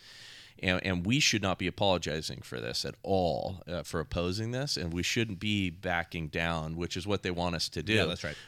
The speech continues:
Speaker 1: But the truth is, is they are going to have a rough time, uh, you whack jobs, in seven to ten years. And that is being proven out. And now we're gonna have a big spike and a big
Speaker 2: Yeah.
Speaker 1: collection of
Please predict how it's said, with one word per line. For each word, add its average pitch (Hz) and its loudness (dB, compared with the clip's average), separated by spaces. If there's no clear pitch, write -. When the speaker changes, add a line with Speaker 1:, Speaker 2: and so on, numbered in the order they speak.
Speaker 1:
But 104 -2
the 98 4
truth 151 6
is, 95 4
is 90 6
they 98 2
are 98 2
going 95 0
to 92 -4
have 85 0
a 82 -2
rough 101 4
time, 85 0
uh, 90 0
you 82 -2
whack 82 -4
jobs, 80 0
in 85 -4
seven 104 2
to 98 2
ten 95 0
years. 87 0
And 80 0
that 107 4
is 90 -2
being 90 -2
proven 95 -2
out. 107 0
And 90 2
now 98 6
we're 104 2
gonna 98 0
have 95 2
a 85 -2
big 92 -2
spike - 0
and 87 0
a - -6
big 85 -4
Speaker 2:
Yeah. 85 2
Speaker 1:
collection 110 2
of - -6